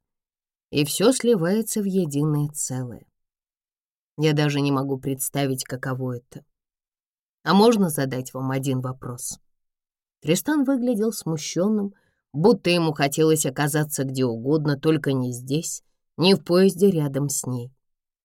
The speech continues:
Кусал ли он меня? Простите, «Это правда?» «Нет, нет. Мы ведём расследование. Ты имеешь полное право задать этот вопрос».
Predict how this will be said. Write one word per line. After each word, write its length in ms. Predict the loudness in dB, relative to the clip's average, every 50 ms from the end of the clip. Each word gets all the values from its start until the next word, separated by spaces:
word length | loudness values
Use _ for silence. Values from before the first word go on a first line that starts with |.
| _ _ _ _ _ _ _ _ _ _ _ _ _ _ _ _ _ _ _
Кусал 420 | -4 -4 -2 -2 -2 -2 -2 -2
ли 140 | 0 0 -2
он 160 | -2 -2 -2
меня? 340 | -2 -2 -2 -2 -4 -8 -10 _ _ _ _ _ _ _ _ _ _ _ _ _ _ _ _ _ _ _ _ _
Простите, 760 | -4 -4 -4 -4 -8 -10 -10 -10 -10 -10 -12 -16 -16 -20 _ _ _ _ _ _ _ _ _ _ _
«Это 420 | 0 0 0 0 0 -2 -2 -2 -4 -6 -8
правда?» 640 | -6 -2 0 0 0 0 0 -2 -2 -2 -4 -4 -6 _ _ _ _ _ 2
«Нет, 260 | 4 4 4 2 0 -4 -6
нет. 240 | -6 -4 -4 -6 -8 _ _ _ _ _ _ _ _ _ _ _ _ _ _ _ _ _ _ _
Мы 240 | -2 2 2 4 4
ведём 360 | 2 0 0 0 -2 -2 -2
расследование. 840 | -2 -4 -4 -6 -6 -4 -2 -2 -2 -2 -2 -6 -8 -10 -12 -12 -16 _ _ _ _ _ _ _ _ _ _ _ _ _ _ 0
Ты 160 | 4 4 6
имеешь 340 | 6 6 4 4 0 -2 -2
полное 340 | 0 2 2 2 2 0
право 380 | -2 -2 -2 -2 -2 -2 -2 -2
задать 460 | -2 -2 -2 -2 -2 -4 -4 -4 -6
этот 260 | -8 -6 -6 -8 -6
вопрос». 580 | -6 -8 -8 -8 -8 -10 -10 -8 -10 -10 -12